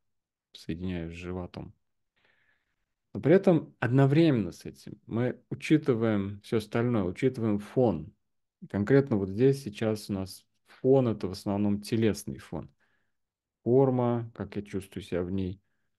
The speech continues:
изменение всех, всех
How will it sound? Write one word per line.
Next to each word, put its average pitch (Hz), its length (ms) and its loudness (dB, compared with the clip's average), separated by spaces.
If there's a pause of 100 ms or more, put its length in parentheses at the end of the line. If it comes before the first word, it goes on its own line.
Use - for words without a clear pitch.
(1080)
изменение 123 1000 4 (220)
всех, - 380 0
всех - 320 -2